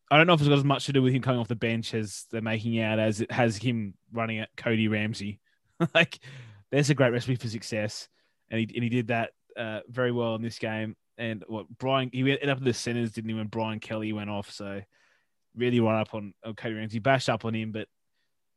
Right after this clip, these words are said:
the Dragons, as we know, with the players they're missing, I don't know. I mean, I think Jack Bird had a pretty good game in the back row. Um, Jaden Sullivan looked okay in the, in the, in the six.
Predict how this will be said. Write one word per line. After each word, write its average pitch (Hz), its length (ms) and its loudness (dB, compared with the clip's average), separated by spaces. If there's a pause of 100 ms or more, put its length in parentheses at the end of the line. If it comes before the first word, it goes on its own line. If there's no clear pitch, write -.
(220)
the 127 60 -4
Dragons, 143 560 6
as 123 60 2
we 123 120 4
know, 120 340 6
with 120 120 0
the 120 100 2
players 120 380 2
they're 117 100 -2
missing, 113 520 -6 (1500)
I 123 80 -12
don't 104 100 -14
know. 95 60 -10
I 104 200 -8
mean, 139 220 0
I 156 80 4
think 196 180 2
Jack 147 240 6
Bird 131 220 4
had 135 100 4
a 120 40 -2
pretty 123 200 -2
good 117 120 0
game 113 180 0
in 110 60 0
the 110 60 -2
back 104 280 -4
row. 104 340 -4 (920)
Um, 110 200 -4
Jaden 139 280 2
Sullivan 120 360 2
looked 120 160 -4
okay 113 380 -2
in 110 140 -4
the, 104 200 -6
in 110 120 -8
the, 104 220 -10
in 113 100 -8
the 107 80 -8
six. - 520 -8